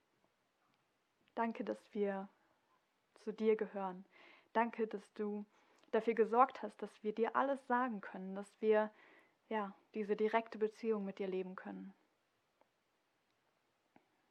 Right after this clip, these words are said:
Und du warst in dieser Welt als Mensch und du weißt, wie es uns geht, du weißt, was wir empfinden,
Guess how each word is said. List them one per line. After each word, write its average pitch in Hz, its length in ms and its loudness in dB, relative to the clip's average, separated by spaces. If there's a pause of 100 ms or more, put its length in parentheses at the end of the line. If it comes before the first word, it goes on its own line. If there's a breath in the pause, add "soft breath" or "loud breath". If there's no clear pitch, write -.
(480 loud breath)
Und 220 200 -6
du 233 280 -6 (160)
warst 226 320 6
in 214 120 -4
dieser 208 300 -2
Welt 240 280 0
als - 160 -8
Mensch 214 380 -4
und 196 180 -8
du 214 100 -2
weißt, 233 380 6
wie 208 140 -2
es 202 140 -4
uns 202 260 -12
geht, 220 360 0
du 190 120 -12
weißt, 202 480 0 (640 soft breath)
was 214 220 -2
wir 220 100 4
empfinden, 233 640 -2